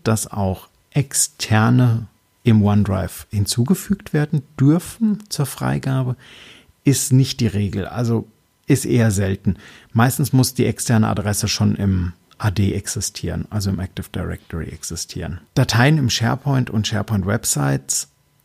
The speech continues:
genau, auch da wieder das Gleiche. Das kann pro Site Collection geblockt oder eingeschaltet sein. Mit Kollegen aus der Unternehmung könnt ihr immer teilen, wenn ihr über das Recht verfügt. Mit Kollegen außerhalb der Unternehmung kommt es drauf an, was freigeschaltet wurde und was nicht.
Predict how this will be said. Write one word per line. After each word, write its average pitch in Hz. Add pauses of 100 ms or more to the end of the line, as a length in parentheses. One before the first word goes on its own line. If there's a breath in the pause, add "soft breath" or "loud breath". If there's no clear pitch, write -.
(240)
genau, 95 (200)
auch 98
da 117
wieder 101
das 92
Gleiche. 113
Das -
kann 120
pro 120
Site 117
Collection 107 (160)
geblockt 113
oder 98 (140)
eingeschaltet 131
sein. 123 (340 loud breath)
Mit 113
Kollegen 127
aus 147
der 123
Unternehmung 113
könnt 101
ihr 98
immer 131
teilen, 131
wenn 131
ihr -
über 127
das -
Recht 120
verfügt. - (440 loud breath)
Mit 113
Kollegen 101 (100)
außerhalb 123
der 117
Unternehmung 104 (320)
kommt 101
es 95
drauf -
an, 110
was 101
freigeschaltet 95
wurde 95
und 92
was 90
nicht. -